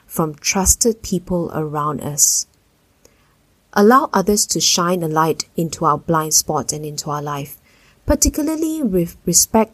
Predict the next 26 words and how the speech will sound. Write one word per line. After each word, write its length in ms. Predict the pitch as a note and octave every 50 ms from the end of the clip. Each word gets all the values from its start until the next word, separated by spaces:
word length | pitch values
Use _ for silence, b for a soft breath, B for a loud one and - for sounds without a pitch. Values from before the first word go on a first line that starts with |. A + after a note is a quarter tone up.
| _ _ -
to 240 | - - F#3+ F3+ -
our 300 | - - E3 D#3+ D#3 D3+
faults 640 | D#3+ - - D#3 D#3+ G#3+ A#3+ A3+ - - - - -
and 200 | - E3+ D#3+ D#3+
our 100 | D3+ D3+
weaknesses, 800 | D3+ E3+ E3+ - F#3+ F#3 F3+ - A#3 G#3 G#3 G#3+ - - - b b b b b b b
also 340 | - G3 G3+ G3+ - - A#3
our 160 | F3+ D3+ D#3+
limitations. 1000 | D#3+ D#3+ D#3+ D#3+ D#3 D3+ - - E3+ D#3 D3+ - - E3 D3 D3 - - - - _ _ _ _ _ _ _ _ _ _ _ -
It 140 | A3+ A3+ A3+
teaches 400 | - C#4 C#4 C#4 D#4+ D#4 D#4 -
us 160 | D#4+ D#4+ - -
how 400 | - - - G#3 G3 G3 G#3+ A3+
to 160 | - - F#3
become 600 | - E3 D3+ - - - G3 F#3 F#3 F3+ F3 F3+ -
better 320 | E3 D3+ D3+ - - G#3+
people, 680 | A3 _ - - G#3+ F#3 - - B3+ C4 C#4+ D#4+ D#4+ b b b b b b b b b b _ _ _ -
better 340 | - D#3+ D#3 - - - G#3
listeners, 800 | G#3 G3+ G#3+ G#3+ - - B3 A#3+ B3+ C4+ C#4+ D4+ - - - - b b b b b b
and 160 | - A#3+ A#3
it 160 | A#3+ - -
forces 600 | - - - C4 B3+ C4+ C4+ - E4+ D#4 - - -
us 320 | A3+ A#3+ B3 A#3+ - - -
to 360 | - - - F#3 E3+ D#3+ D3 _
be 160 | - F3 E3 D#3+
vulnerable 960 | - - F3 D3+ D#3 F3 F#3+ G#3 G#3+ G#3 F#3+ E3+ - D#3+ D#3 E3 G3+ A3+